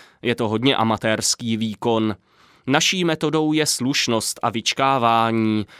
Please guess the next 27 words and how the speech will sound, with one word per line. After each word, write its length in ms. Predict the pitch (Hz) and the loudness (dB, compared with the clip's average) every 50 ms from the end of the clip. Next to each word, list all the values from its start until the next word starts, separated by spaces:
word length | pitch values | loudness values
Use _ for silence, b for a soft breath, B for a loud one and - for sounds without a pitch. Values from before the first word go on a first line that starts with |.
| B B B | B B B
a 160 | 120 123 120 | 2 2 4
stejný 500 | - - - - 117 120 117 120 127 135 | 2 2 2 2 2 2 2 2 2 0
způsob 540 | 135 - - - 117 113 - - 143 135 123 | 0 -2 -4 -4 -4 -4 -2 -2 -2 -2 -4
volí 360 | 113 107 113 117 123 131 139 | -2 -2 0 0 2 0 -2
bělovlasá 760 | 113 110 110 110 110 117 110 120 117 117 - - 139 139 139 | 0 0 0 0 0 0 0 0 0 0 0 2 2 2 2
paní 480 | 139 - 117 110 113 110 113 123 131 131 | 2 2 0 0 2 2 2 2 2 0
doprovázená 800 | 120 113 - - 113 110 110 117 120 120 - - 127 127 127 135 | 0 -2 -2 -2 -2 0 2 2 2 2 0 0 0 2 2 0
chlapíkem 720 | 123 - - 110 104 - - 123 117 - - 131 127 127 120 | 0 0 -2 -2 -2 -2 -4 -6 -8 -4 -2 -2 -2 -2 -2
v 100 | 107 110 | -2 0
mém 300 | 113 120 127 127 123 113 | 2 2 2 2 0 0
věku. 460 | 107 123 127 123 - - 131 123 107 b b b b b b b b | 0 0 0 0 0 0 0 0 -2 b b b b b b b b
Možná 340 | 131 143 139 165 160 156 | -4 -2 0 2 2 2
je 120 | 147 147 139 | 2 2 0
to 120 | - 147 | 0 0
matka 320 | 139 131 120 - - 143 131 | 2 0 0 -2 -4 -4 -4
se 160 | - - 127 | -2 -2 -4
synem. 540 | - - 156 147 139 123 117 117 113 110 107 B B B B B B B B B B | -2 0 0 2 2 2 2 2 0 -2 -2 B B B B B B B B B B
Připojují 640 | - 175 165 - 175 175 170 170 175 175 160 170 170 | 0 0 2 2 2 0 2 0 -2 -2 -2 -2 -2
se 180 | - - 170 | 0 0 -2
ke 160 | - - 139 139 | 0 0 0 2
mně, 320 | 151 156 147 127 117 107 b b b | 2 2 2 2 2 0 b b b
když 360 | b 120 117 127 123 120 120 | b -2 0 0 0 0 0
jdu 100 | 117 135 | 0 0
symbolicky 800 | 127 - - 127 117 120 113 127 131 139 135 - - - - 139 | 0 0 2 2 2 2 2 2 0 0 0 -2 -2 -2 0 -2
zamávat 580 | 123 123 113 113 120 120 120 120 120 123 123 - | 0 0 2 2 2 2 2 2 2 0 0 0
našemu 440 | 123 117 117 - - 127 127 127 | -2 0 0 0 0 0 0 2
letadlu. 640 | 123 123 120 113 - 147 147 135 139 131 117 110 | 2 0 0 0 0 0 0 2 2 2 2 0